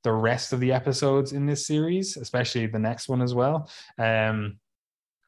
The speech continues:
that hopefully gives you a little bit of an overview of going, "Okay, well, I actually need to sit down and do a little bit of a functional needs analysis and see where I'm weakest. And how does that line up with my next five, ten, fifteen, twenty,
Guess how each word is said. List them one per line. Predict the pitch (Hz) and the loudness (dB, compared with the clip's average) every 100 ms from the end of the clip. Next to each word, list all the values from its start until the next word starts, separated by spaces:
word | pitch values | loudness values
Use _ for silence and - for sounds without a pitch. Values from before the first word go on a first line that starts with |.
| _ _ _ _ _ _ - | _ _ _ _ _ _ 2
that | 135 | 2
hopefully | 139 147 147 123 | 4 0 0 -4
gives | 127 135 123 | 0 -2 0
you | 127 | 0
a | |
little | 120 135 143 | 2 4 4
bit | 127 127 | 4 2
of | 117 | 0
an | 113 | -2
overview | 120 117 107 110 | -2 -2 -4 -4
of | 107 | -2
going, | 107 104 - | -2 -4 -4
"Okay, | 156 113 | -2 0
well, | 104 110 107 - _ _ - | 2 0 0 -8 _ _ -4
I | 143 190 | 0 0
actually | 190 147 | 2 2
need | |
to | 120 | 2
sit | 131 131 | -2 -2
down | 175 123 113 | 0 0 0
and | 113 110 107 - _ _ _ _ - | 0 -2 -4 -10 _ _ _ _ 0
do | 139 | 4
a | 135 | 6
little | 165 | 6
bit | 151 135 | 4 4
of | |
a | 120 | 2
functional | 147 143 - 120 | 2 0 0 0
needs | 123 131 | 0 0
analysis | 117 107 104 - - 113 | 0 -2 -4 -6 -8 -8
and | 110 | -8
see | - 151 | 0 4
where | 123 131 123 | 6 6 6
I'm | 113 | 4
weakest. | 127 147 143 - - _ - - | 0 -2 -8 -12 -18 _ -20 -6
And | 120 | 0
how | 120 135 | 4 4
does | 127 | 4
that | 117 | 4
line | 120 123 123 | 4 4 2
up | 110 | 0
with | 117 | -4
my | 110 | -2
next | 113 117 - | -2 -4 -4
five, | 123 117 110 | 0 2 0
ten, | - 117 110 | 0 -2 0
fifteen, | 123 - 110 | -4 -4 -6
twenty, | 107 120 113 | -2 -2 -2